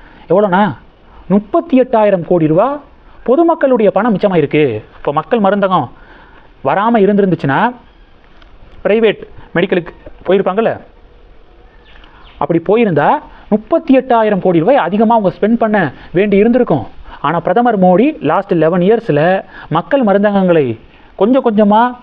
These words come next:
கூட்டி கூட்டி இப்ப பத்தாயிரத்துக்கும் அதிகமான மக்கள் மருந்தகங்கள் இந்தியால இருக்கு. இதனால மக்களுக்கு முப்பத்தி எட்டாயிரம் கோடி ரூபாய் மிச்சமாயிருக்கு அப்படின்னு சொல்லிட்டு இப்போ ஒரு ரிப்போர்ட் கிடைச்சிருக்கு.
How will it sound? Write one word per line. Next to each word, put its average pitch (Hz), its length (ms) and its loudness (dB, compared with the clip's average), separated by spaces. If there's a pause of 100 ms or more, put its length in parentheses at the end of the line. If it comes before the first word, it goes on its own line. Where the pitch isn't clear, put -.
(120)
கூட்டி 220 260 -2
கூட்டி 202 300 0
இப்ப 208 120 -2
பத்தாயிரத்துக்கும் 247 640 0
அதிகமான 208 340 0
மக்கள் 175 260 0
மருந்தகங்கள் 180 500 0
இந்தியால 175 240 2
இருக்கு. 143 380 -2 (560)
இதனால 180 300 2
மக்களுக்கு 220 400 -2
முப்பத்தி 247 440 0
எட்டாயிரம் 208 360 2
கோடி 165 180 -2
ரூபாய் 208 180 0
மிச்சமாயிருக்கு 151 720 0
அப்படின்னு 175 200 -2
சொல்லிட்டு 147 540 -2 (540)
இப்போ 151 180 0
ஒரு 143 180 2
ரிப்போர்ட் 165 320 0
கிடைச்சிருக்கு. 147 460 -4